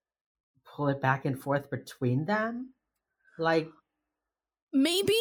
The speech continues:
Speaker 2: or I sort of pictured it as both of them would, like,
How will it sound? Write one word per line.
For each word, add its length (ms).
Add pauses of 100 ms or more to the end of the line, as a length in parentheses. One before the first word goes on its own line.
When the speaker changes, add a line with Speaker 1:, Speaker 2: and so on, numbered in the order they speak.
(160)
Speaker 2:
or 280
I 240
sort 220
of 100
pictured 380
it 160
as 240
both 340
of 160
them 240
would, 180
like, 480